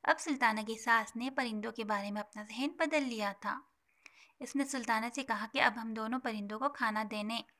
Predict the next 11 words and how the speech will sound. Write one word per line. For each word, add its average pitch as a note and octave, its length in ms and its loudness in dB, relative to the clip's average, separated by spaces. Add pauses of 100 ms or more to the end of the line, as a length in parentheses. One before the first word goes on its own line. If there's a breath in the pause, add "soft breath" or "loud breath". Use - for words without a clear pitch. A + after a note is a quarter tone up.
(360 soft breath)
और C#4 60 6
पहले D4 360 4
दो C4 180 2 (300)
परिंदों A#3 380 0
को C#4+ 120 4
घर C4 180 0
वापस A3 400 -2
लाने G#3+ 280 -2
के A3 140 -6
लिए A#3 220 0
जाएंगे। G#3 560 -4